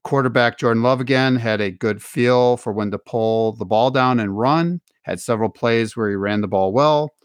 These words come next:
had a beautiful, uh, back shoulder touchdown pass to Christian Watson, uh, because, uh, uh, Romeo Doubs didn't play.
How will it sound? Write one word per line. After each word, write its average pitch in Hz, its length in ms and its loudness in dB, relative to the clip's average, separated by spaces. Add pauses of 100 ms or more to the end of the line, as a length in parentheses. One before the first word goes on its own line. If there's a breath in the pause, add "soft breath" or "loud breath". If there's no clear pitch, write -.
(220)
had 101 180 -2
a 87 100 -6 (140)
beautiful, 135 840 0 (420)
uh, 95 380 0
back 123 360 -2
shoulder 120 680 0 (220)
touchdown 113 460 -2
pass 95 420 -2
to 101 300 -8
Christian 113 560 -8
Watson, 104 800 -2 (680 soft breath)
uh, 92 280 -2
because, 143 800 2
uh, 110 440 2 (400)
uh, 104 160 -2
Romeo 117 340 2
Doubs 104 360 0
didn't 95 240 -4
play. 92 360 -2